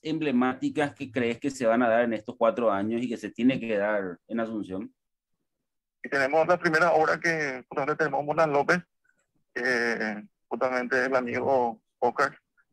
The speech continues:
Speaker 2: de hecho, había, eh, dado ya la pala-, la palada inicial.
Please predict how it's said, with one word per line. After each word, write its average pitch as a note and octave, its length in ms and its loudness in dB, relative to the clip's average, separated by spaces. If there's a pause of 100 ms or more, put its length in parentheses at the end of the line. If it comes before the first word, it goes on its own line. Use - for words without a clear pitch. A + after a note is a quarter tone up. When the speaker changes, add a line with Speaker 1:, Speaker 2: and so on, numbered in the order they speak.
(100)
Speaker 2:
de B2 200 2
hecho, B2 580 0 (160)
había, A#2 520 0 (840)
eh, - 80 -6
dado A2 560 2
ya A2+ 140 -2
la A#2 140 2
pala-, A#2 500 0 (160)
la A#2 80 -2
palada A#2 260 2
inicial. C3 480 -2